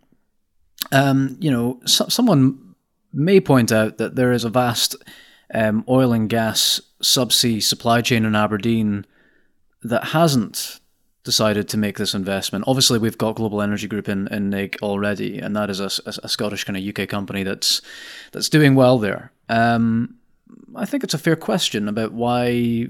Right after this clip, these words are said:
why is it that we need to look so much overseas for this kind of thing?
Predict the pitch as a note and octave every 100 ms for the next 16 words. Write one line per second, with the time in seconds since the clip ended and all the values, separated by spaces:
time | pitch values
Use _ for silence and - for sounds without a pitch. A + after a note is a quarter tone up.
0 | - C#3+ D3 C3 B2 A2+ A2 A2 - G#2+
1 | A#2 - - - _ - B2+ A#2+ A2+ A2+
2 | - A#2 G#2+ A2 - C3+ B2 G#2 - G#2+
3 | A2 - A2 G2 - G#2+ G2+ G#2